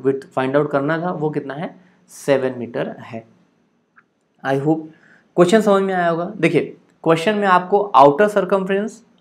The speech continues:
and inner circumference given था, आपने क्या किया, आउटर रेडियस इनर रेडियस एज्यूम किया,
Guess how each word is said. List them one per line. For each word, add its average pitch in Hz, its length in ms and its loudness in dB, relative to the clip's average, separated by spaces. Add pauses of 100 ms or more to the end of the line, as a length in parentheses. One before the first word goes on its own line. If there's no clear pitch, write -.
(140)
and 156 180 -2 (120)
inner 175 200 2
circumference 143 580 -2
given 123 300 0
था, 139 100 -10 (520)
आपने 165 280 6
क्या 190 140 2
किया, 185 180 -2
आउटर 143 380 2
रेडियस 180 340 2
इनर 151 260 -2
रेडियस 156 400 -2 (380)
एज्यूम 151 380 2
किया, - 240 -6